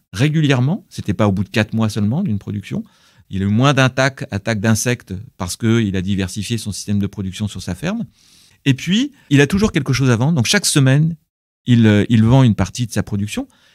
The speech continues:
Et puis aussi, il m'a dit, « Mais maintenant, je peux nourrir ma famille. » Ce que je faisais pas avant, compte tenu de mes pratiques, je ne pouvais pas nourrir ma famille avec ce que je produisais. Ni même dans mon village, personne ne voulait m'acheter ce que je, les légumes que je produisais parce que les gens savaient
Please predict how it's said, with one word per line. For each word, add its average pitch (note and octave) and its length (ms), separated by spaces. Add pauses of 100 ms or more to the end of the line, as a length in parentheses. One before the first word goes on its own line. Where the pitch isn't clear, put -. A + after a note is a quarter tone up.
(160)
Et B2 100
puis B3+ 140
aussi, F#3+ 340
il - 80
m'a - 120
dit, « D#4+ 220
Mais - 260
maintenant, A#2 360
je B2+ 100
peux G3 160
nourrir E3+ 300
ma A2+ 100
famille. » C4 360 (180)
Ce - 160
que B2 160
je A2+ 120
faisais G#2+ 300
pas G2 160
avant, B3 320
compte C3+ 220
tenu C3 240
de A2+ 80
mes G2+ 140
pratiques, - 500 (240)
je G2+ 160
ne G#2 100
pouvais G#2 200
pas A3 160
nourrir D#3+ 280
ma A2 120
famille F#3 280
avec G2+ 140
ce - 60
que A2 100
je - 80
produisais. A#2 400 (340)
Ni G#3+ 280
même C#4 260
dans D#3+ 100
mon C#3 140
village, C#3+ 460
personne F#3+ 400
ne C#3 80
voulait A#2 200
m'acheter A2+ 400 (220)
ce - 180
que A#2 160
je, A2+ 120
les A2 180
légumes B2+ 320
que A#2 100
je G#2 80
produisais A2 400
parce A2+ 180
que - 60
les G2+ 120
gens C#3+ 140
savaient C#3+ 360